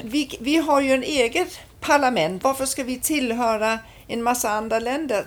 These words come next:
där man ska bestämma om hur stora jordgubbarna ska vara och, eh, ja, massor-, massvis med andra saker? Varför är det någon annan som ska bestämma över oss? Det tycker jag inte om.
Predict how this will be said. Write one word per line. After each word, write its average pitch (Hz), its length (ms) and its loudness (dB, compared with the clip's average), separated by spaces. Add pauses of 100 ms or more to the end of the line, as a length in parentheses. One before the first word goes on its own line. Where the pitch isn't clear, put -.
(100)
där 226 160 4
man 214 200 -2
ska - 240 -4
bestämma 269 760 -2
om 202 320 -2 (380)
hur 240 140 0
stora 233 460 2
jordgubbarna 240 840 2
ska 240 260 2
vara 180 680 2 (440)
och, - 400 -4
eh, 185 420 4 (260)
ja, 262 460 6
massor-, 233 760 -6
massvis 262 400 -4
med 226 100 2
andra 226 240 4
saker? 208 600 0
Varför 262 260 4
är 254 40 2
det 269 120 4
någon 269 200 2
annan 294 420 2
som 302 160 -2
ska 285 160 -2
bestämma 185 600 0
över 160 240 2
oss? - 480 -2 (360)
Det 262 240 4
tycker 262 400 -4
jag 247 100 4
inte 185 400 0
om. 170 340 0